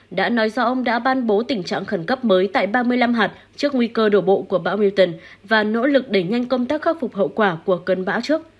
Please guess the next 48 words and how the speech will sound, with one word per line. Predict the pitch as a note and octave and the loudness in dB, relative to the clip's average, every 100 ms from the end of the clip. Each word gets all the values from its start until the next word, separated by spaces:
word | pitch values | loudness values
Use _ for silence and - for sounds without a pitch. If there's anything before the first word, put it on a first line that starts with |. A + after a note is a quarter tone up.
| _ _ - | _ _ -2
Ông | G#3+ G#3 | -2 0
viết | B3+ | 0
trên | B3 A3 | 0 -2
mạng | F3+ F3+ | -4 -6
xã | F#3+ | -4
hội | A#3 A3+ B3 | -2 -4 0
X | |
rằng, | G3 D#3+ - _ _ _ | -2 -2 -12 _ _ _
"Chúng | - A#3+ | -4 0
tôi | B3+ B3 | 0 0
sẽ | B3 A3+ A#3+ | 0 -2 -2
tiếp | D#4+ E4 | -4 -2
tục | A3+ | -4
chuẩn | - G3+ E3 | -2 -4 -2
bị | G3+ - | -4 -2
các | D4 D4 | -4 -2
phương | B3+ | -4
tiện | B3+ A3+ - _ - | -2 -4 -8 _ -2
để | G3+ E3+ | 0 2
việc | G3 G3 | -2 0
tìm | G3+ F#3 | -4 0
kiếm | G3 F#3+ | 0 0
và | A#3+ A3 | 0 -2
cứu | - G#3+ | 0 0
hộ | C4 | 0
các | - C4+ | -2 -4
nạn | C4+ F3+ | -2 0
nhân | G3+ G3 - | 0 0 -4
đạt | F#3+ E3+ | -8 -6
hiệu | G3 - | -6 0
quả, | G3+ D3+ - - _ | 0 0 -6 -20 _
khôi | - C4+ | 0 0
phục | C4 - | 0 -4
hệ | G#3+ | -6
thống | - F#3+ | -2 -2
điện | A#3 A#3+ - _ | 0 -2 -6 _
và | G3 G#3+ | -2 2
làm | G3+ F#3+ | 2 0
sạch | G3 F#3 | -6 -6
hệ | G3 | -6
thống | - F#3 | -6 -6
đường | A3+ F#3 | -4 -4
xá." | F3+ E3 F#3+ - _ _ _ _ _ _ _ | -2 -2 -4 -12 _ _ _ _ _ _ _
Theo | - G#3+ | -6 -4
các | C4 B3 | -4 -2
nhà | G3 | -2
nghiên | F#3+ F#3+ | 0 0
cứu, | F#3 F3+ | 2 0